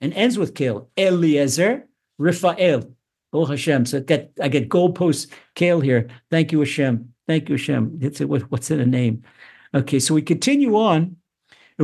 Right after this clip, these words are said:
And like our sages told us in the Yerushalmi Gemara Tractate Tanit, "Lo ish el v'yachazev, lo ishu." Okay,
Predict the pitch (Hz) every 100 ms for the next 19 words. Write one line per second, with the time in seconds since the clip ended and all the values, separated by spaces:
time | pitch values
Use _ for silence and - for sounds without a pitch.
0 | - 180 359 - 254 277 233 196 180 233
1 | 233 156 - 240 254 170 180 233 139 117
2 | - _ _ _ - 156 156 170 208 220
3 | - 220 240 185 - 208 226 151 - 208
4 | 202 180 180 - 147 160 165 147 147 -
5 | 196 214 139 170 185 151 185 180 196 180
6 | 180 190 240 202 175 _ - _ 151 226
7 | 240 254 - - 208 247 220 208 - 170
8 | 196 247 165 196 208 233 311 - 165 104
9 | - _ _ _ _ 127 - 127